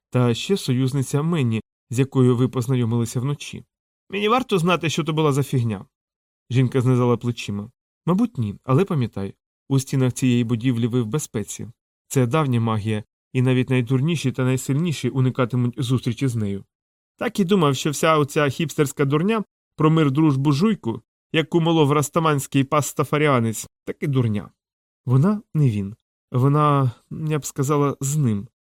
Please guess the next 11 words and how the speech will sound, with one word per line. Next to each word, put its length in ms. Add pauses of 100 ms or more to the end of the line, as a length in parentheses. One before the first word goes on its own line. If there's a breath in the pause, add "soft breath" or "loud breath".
(180)
І 140
це 180
приводить 460
нас 280 (300)
до. 500 (720 loud breath)
Місіс 320
Гарнфорд 420
щільніше 460
загорнулася 640
у 60
пальто. 440